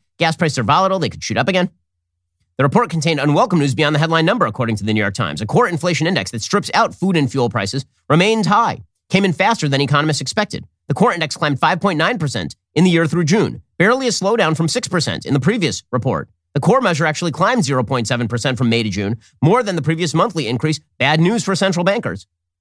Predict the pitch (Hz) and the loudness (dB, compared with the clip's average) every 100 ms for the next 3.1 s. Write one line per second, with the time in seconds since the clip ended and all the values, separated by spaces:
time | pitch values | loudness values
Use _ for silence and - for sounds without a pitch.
0 | _ _ _ _ 147 233 262 190 143 151 | _ _ _ _ -2 0 2 0 0 2
1 | 156 160 120 127 180 165 156 147 135 123 | 2 0 -2 -2 -2 0 2 0 0 0
2 | 127 147 139 123 185 160 147 156 226 175 | 0 0 -2 0 0 0 2 2 0 -2